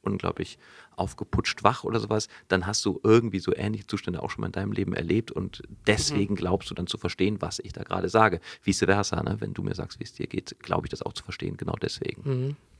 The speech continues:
Speaker 1: Oder?
Speaker 2: Ja klar, ich glaub, das funktioniert ganz gut in unserem Alltag, aber jetzt kann ich
Speaker 1: Ja.
Speaker 2: hartnäckig bleiben. Ja? Sagen wir mal, ich will jetzt wirklich wissen, wie es ist, du zu sein.
Speaker 1: <laughs>
Speaker 2: Ja, angenommen,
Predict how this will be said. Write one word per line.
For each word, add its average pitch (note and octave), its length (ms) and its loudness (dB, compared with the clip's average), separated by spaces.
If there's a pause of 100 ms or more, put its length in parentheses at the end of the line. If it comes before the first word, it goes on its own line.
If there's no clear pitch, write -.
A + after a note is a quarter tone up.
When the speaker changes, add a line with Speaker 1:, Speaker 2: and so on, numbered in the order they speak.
(240)
Speaker 1:
Oder? C#3+ 200 4 (360)
Speaker 2:
Ja F3+ 140 10
klar, F3+ 240 4
ich - 100 -2
glaub, D#3+ 200 2
das D3+ 200 6
funktioniert D3+ 600 4
ganz C3+ 240 2
gut C#3+ 180 0
in C#3 80 4
unserem B2 280 2
Alltag, B3 580 2 (240)
aber D3+ 320 6
jetzt D3 240 6
kann D3+ 160 4
ich C#3 80 2
Speaker 1:
Ja. A2+ 180 4
Speaker 2:
hartnäckig - 600 0
bleiben. A2+ 520 0 (260)
Ja? D3 240 0 (220)
Sagen D3 220 8
wir C#3+ 80 8
mal, D3 140 6
ich - 160 -2
will D#3+ 100 8
jetzt D3 280 4 (160)
wirklich E3 540 6
wissen, B2+ 400 2
wie B2+ 100 6
es B2 160 2
ist, D#3 400 4
du C#3 120 8
zu B2 220 2
sein. A#2 300 0
Speaker 1:
<laughs> - 680 4
Speaker 2:
Ja, C3+ 180 2
angenommen, D3 540 4